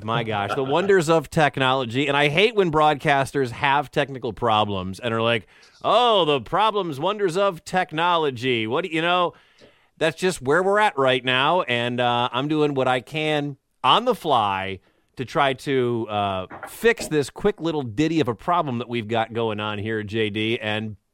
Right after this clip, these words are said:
I had everything special and, and pretty and ready to go. And now, if you're watching us, this is a jank-, I gotta tell you, I am upset with the janky version that I, I mean,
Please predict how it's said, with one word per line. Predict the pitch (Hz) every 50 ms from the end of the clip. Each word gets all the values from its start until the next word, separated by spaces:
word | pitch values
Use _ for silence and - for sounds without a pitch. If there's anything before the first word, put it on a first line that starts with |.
| _ _ _ _ _ _ _ _ - _ _
I | 160 160
had | 165 160 160
everything | 151 165 170 190 214 - - 196 196 180
special | - - - - _ - 170 180 165 - - 185 185 185 180 180
and, | 135 127 117 113 104 101 104 - - - - -
and | - 104 101 92 -
pretty | - - - 143 151 165 185 180 185 190 185 175 160
and | 123 110 104 101 104
ready | 131 175 208 202 196 180
to | 180
go. | 143 131 160 156 160 160 156 156 156 156 151 139 - - - _ _ _ _
And | 147 151 147 156
now, | 202 226 247 240 226 226
if | 196 190 -
you're | 202 196
watching | 202 240 254 254 247 - - 226 220
us, | 220 208 - - _ _ _ _
this | - 214 196
is | 233 214 202
a | 220 220 208
jank-, | 196 190 175 151 143 135 180 226 233 240 - -
I | 202 247
gotta | 277 359 381 370
tell | - - 285 294
you, | 240 190 -
I | 156 180 208
am | 214 202 185 185 170
upset | 170 156 - - - - - - - 269 302 311 302 254 170 - _ - - - _ _ _ _ _ _ _ _ _ _ _ _
with | 175 196 190 196
the | 214 196 175
janky | 156 139 131 131 - 208 220 247 285 254 - 269 262 240
version | 214 175 170 208 208 214 226 196 160 185 151 123 113 117 123 131 120 _ _ _ _ _ _ _ _ _ _ _ _ _
that | - 175 185
I, | 196 202 -
I | 180
mean, | 175 185